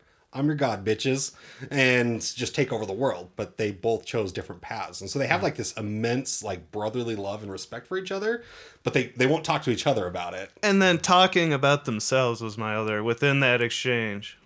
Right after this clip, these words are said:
Speaker 2: where Superman's like, "I have powers. I had no choice but to live this life."
Speaker 1: Mm-hmm.
Speaker 2: He's just a normal guy who has
Speaker 1: Yeah.
Speaker 2: wits and willpower. And <laughs> Batman is like,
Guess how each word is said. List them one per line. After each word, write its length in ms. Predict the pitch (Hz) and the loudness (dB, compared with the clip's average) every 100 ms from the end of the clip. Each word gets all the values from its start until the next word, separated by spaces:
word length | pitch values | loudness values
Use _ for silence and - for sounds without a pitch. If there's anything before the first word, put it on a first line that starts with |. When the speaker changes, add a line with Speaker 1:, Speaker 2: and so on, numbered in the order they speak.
| - | -14
Speaker 2:
where 120 | 113 | -10
Superman's 640 | - 131 127 123 120 113 | -6 -6 -4 -2 -2 -2
like, 180 | 107 90 - | -4 -8 -8
"I 200 | 110 107 | -2 -2
have 280 | 113 135 143 | 2 2 2
powers. 380 | 123 110 98 95 | 2 0 0 2
I 140 | 127 | 4
had 120 | 127 113 | 4 2
no 160 | 120 | 0
choice 440 | 117 - 127 131 - | 0 2 2 2 0
but 260 | - 143 143 | 2 2 2
to 80 | |
live 260 | 127 107 101 | 0 0 -2
this 260 | 107 101 113 | -4 -4 -2
life." 280 | 104 120 | 0 0
Speaker 1:
Mm-hmm. 180 | 104 104 | 0 0
Speaker 2:
He's 180 | 143 170 | 2 2
just 240 | 131 123 | 2 2
a 60 | 117 | 2
normal 360 | 120 127 135 135 | 4 4 4 2
guy 340 | 143 151 101 | 4 4 2
who 140 | 101 113 | 2 2
has 140 | 107 | 2
Speaker 1:
Yeah. 60 | 95 | 2
Speaker 2:
wits 340 | 127 147 151 | 4 4 2
and 160 | 135 120 | 0 2
willpower. 640 | 127 131 127 107 101 110 - _ _ _ _ _ _ _ - | 4 2 2 0 0 -2 -8 _ _ _ _ _ _ _ -8
And 260 | 120 113 - - | -6 -6 -6 -6
<laughs> 240 | 170 - | -6 0
Batman 380 | 175 170 - 160 | 0 2 0 -2
is 160 | 139 110 | -2 -4
like, 280 | 107 101 | -4 -4